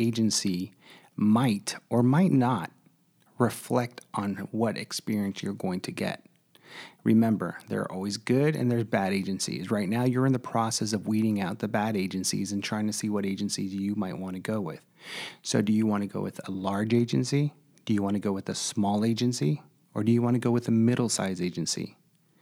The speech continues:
So they're good and they're bad for both,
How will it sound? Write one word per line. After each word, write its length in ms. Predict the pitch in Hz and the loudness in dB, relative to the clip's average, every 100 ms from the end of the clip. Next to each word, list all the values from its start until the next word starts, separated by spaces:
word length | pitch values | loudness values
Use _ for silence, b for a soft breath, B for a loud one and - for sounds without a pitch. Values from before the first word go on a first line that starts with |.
| B B B B B | B B B B B
So 520 | - 117 117 110 110 - _ _ _ _ - | 0 4 4 4 0 -6 _ _ _ _ -4
they're 200 | 131 131 | 0 2
good 280 | 120 131 117 | 4 4 4
and 160 | 120 | 4
they're 140 | 113 104 | 4 0
bad 380 | 92 90 - - _ _ - | 0 -2 -4 -8 _ _ -12
for 200 | - 107 | -4 -2
both, 480 | 98 87 - - | -2 -4 -6 -16